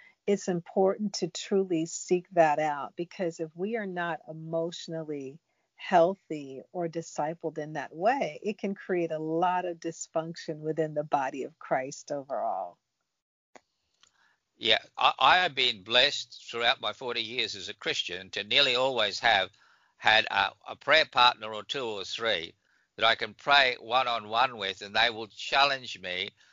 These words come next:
Speaker 2: about my perspectives on life. They will pray for my concerns. Uh, they will bring scripture to me, to my mind, and I will do the same for them. Uh,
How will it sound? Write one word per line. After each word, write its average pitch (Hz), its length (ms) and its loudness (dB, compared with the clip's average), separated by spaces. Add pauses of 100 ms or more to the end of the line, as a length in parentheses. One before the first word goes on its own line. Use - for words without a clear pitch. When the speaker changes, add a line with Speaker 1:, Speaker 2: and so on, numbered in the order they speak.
(160)
Speaker 2:
about 107 380 2
my 101 140 0
perspectives 104 720 -6
on 95 120 -2
life. 95 360 2
They 101 120 -2
will 95 160 -6
pray 117 300 4
for 110 160 -8
my 98 220 -2
concerns. 101 760 -2 (380)
Uh, 101 240 6
they 104 180 4
will 104 140 -4
bring 107 260 -4
scripture - 520 -6
to 113 280 -2
me, 104 120 -2 (240)
to 107 160 -6
my 101 240 0
mind, 98 420 4
and 101 80 0
I 113 140 6
will 107 120 -4
do 104 140 -2
the 95 140 -8
same 98 300 0
for 95 140 -14
them. 98 360 0 (680)
Uh, 107 300 8